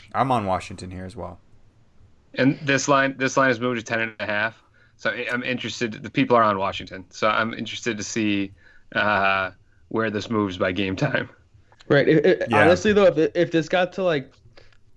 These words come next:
Speaker 3: twelve or thirteen, twe-, if this got to twelve, I think I would double back down and take U S C plus the points. <laughs>
Speaker 1: Whoa, tight window.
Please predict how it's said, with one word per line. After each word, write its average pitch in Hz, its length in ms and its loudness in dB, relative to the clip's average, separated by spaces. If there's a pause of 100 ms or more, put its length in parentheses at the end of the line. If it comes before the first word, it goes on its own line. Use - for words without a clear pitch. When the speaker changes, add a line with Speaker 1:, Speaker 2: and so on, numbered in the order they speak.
(420)
Speaker 3:
twelve 139 460 0
or 135 100 -4
thirteen, 135 480 -6
twe-, - 300 0
if 147 80 -6
this 175 140 -4
got 196 140 2
to 135 60 -4
twelve, 131 340 2
I 127 100 0
think 156 200 -2
I 139 140 2
would 120 160 -2 (540)
double 151 220 4
back 135 260 0
down 135 240 -2
and 123 120 -8
take 127 280 -6
U 127 120 -2
S 120 180 -6
C 131 160 -2
plus 123 260 -4
the - 80 -8
points. 113 420 -4 (220)
<laughs> - 220 -20
Speaker 1:
Whoa, 113 760 8
tight 123 220 4
window. 127 460 6